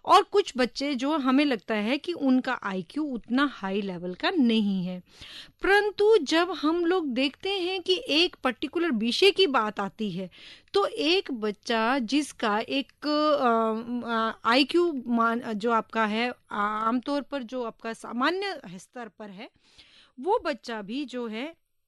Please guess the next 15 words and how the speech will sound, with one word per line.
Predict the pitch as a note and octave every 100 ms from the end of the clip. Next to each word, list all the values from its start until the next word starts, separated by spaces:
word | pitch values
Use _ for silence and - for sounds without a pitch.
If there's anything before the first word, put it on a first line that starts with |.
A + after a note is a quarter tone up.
| _
एक | C4+ - -
particular | G#3+ D#4 D#4 F4
subject | F4 A#3 F3 G#3 -
में | D4 G#3+
बहुत | G3+ A#3 G3
अच्छा | - G3
कर | - F3
लेता | F3 E3+ F3
है। | F3 E3+
जैसे | G#3+ G#3 - B3
कि | C4+
मान | B3 G#3+ A3+
लो | G#3+ A#3
किसी | - - D#4+
का, | - G#3